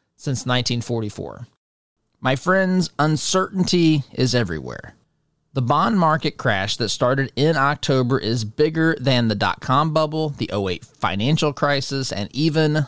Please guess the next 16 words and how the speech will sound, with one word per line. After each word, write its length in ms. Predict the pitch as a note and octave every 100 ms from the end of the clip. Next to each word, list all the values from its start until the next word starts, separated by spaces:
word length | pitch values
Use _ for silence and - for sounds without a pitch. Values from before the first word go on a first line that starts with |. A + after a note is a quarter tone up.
| -
the 100 | B2+
Great 240 | A#2 B2+ -
Depression. 540 | A2 F#2+ - - - _ _ _ _ _ _ _ -
Bond 420 | C#3 E3 G3+ F#3
market 340 | D#3 D#3+ E3
crashes 460 | - A#2+ G2 G#2+ G#2
came 300 | - C3+ C3
before 680 | B2+ - - A3 D3+ A2 -
each 260 | D#3 E3+ F#3
of 100 | C#3+
these 200 | C#3 A#2
broader 420 | A#2+ B2+ C#3+ D3+
economic 500 | C#3+ D3 C#3+ C#3 C3
crises 680 | - A#2+ A2 A#2 A#2 A2+ A2 -
and 320 | G#2+ A2+ A2+ -
recessions. 920 | A2 - A2 F#2+ - A#1+ - - -